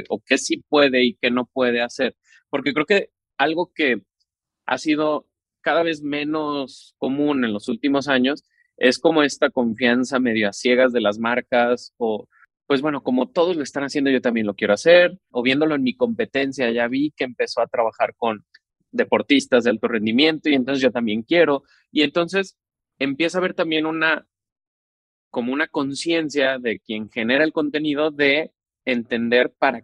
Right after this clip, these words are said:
qué sí y para qué no es su labor, ¿no? Y creo que, a lo, bueno, a lo que voy con este comentario es que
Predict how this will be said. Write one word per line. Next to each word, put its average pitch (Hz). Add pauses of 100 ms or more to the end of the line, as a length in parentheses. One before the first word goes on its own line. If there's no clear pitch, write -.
qué 139
sí 165 (120)
y 113
para 104
qué -
no 139
es - (420)
su -
labor, 120
¿no? 127 (320)
Y 131
creo 143
que, 147 (480)
a 123
lo, 127
bueno, 131
a -
lo 110
que 117
voy 120
con 139
este 143
comentario 143
es 123
que 139